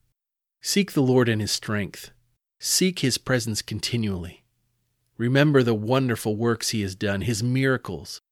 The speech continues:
and the judgments he uttered. O offspring of his servant Abraham, children of Jacob, his chosen ones.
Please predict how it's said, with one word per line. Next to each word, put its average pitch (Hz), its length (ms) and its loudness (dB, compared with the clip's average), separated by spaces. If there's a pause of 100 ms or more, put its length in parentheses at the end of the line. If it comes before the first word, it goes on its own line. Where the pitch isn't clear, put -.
(260)
and 120 140 0
the 104 80 2
judgments 107 720 2
he 101 200 -2
uttered. 90 340 -4 (540)
O 123 180 0
offspring 123 760 2
of 110 140 -2
his 113 100 -2
servant 123 400 2
Abraham, 98 600 -4 (400)
children 165 500 2
of 139 140 -2
Jacob, 110 480 -4 (500)
his 107 180 -6
chosen 87 520 -4
ones. - 380 -18